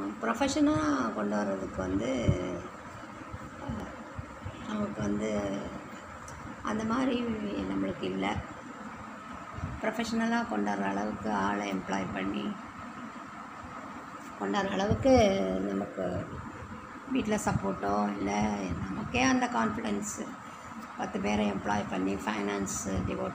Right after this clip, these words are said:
பண்ணி, அந்த மாதிரி செய்யறதுக்கு கொஞ்சம் தயக்கமா தான் இருக்கு.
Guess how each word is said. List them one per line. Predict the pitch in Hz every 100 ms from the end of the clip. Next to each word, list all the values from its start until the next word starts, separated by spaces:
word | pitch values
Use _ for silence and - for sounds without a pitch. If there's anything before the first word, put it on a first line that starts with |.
| -
பண்ணி, | 95 95 - - - - - - - - -
அந்த | 101 98
மாதிரி | 95 95 98 104 95 92 90 98 - - -
செய்யறதுக்கு | 202 196 180 185 233 240 160 -
கொஞ்சம் | 98 95 95 175 87 82 82 80 - - - - - -
தயக்கமா | 214 214 - 196 196
தான் | 196 196
இருக்கு. | 175 - -